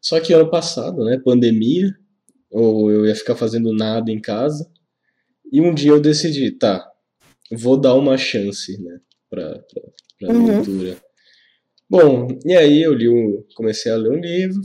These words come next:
Speaker 1: fui me interessando pelo negócio, e aí ano passado eu li uns vinte e cinco livros, sabe?
Speaker 2: Nossa, olha, superou.
Speaker 1: Pois é,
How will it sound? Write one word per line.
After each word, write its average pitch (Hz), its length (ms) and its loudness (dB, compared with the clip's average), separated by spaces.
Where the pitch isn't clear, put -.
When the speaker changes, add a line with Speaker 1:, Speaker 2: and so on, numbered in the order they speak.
Speaker 1:
fui 127 100 -4
me 117 120 0
interessando 113 720 -2
pelo 107 280 -4
negócio, 143 640 0
e 196 120 0
aí 170 220 2
ano 170 200 2
passado 147 640 -2
eu 165 100 -6
li 151 200 2
uns 160 180 -4
vinte 175 200 2
e - 20 -8
cinco 170 260 -2
livros, 127 380 0
sabe? 98 280 -6
Speaker 2:
Nossa, 214 480 2
olha, 403 280 2
superou. 269 560 4
Speaker 1:
Pois 175 260 6
é, 127 340 2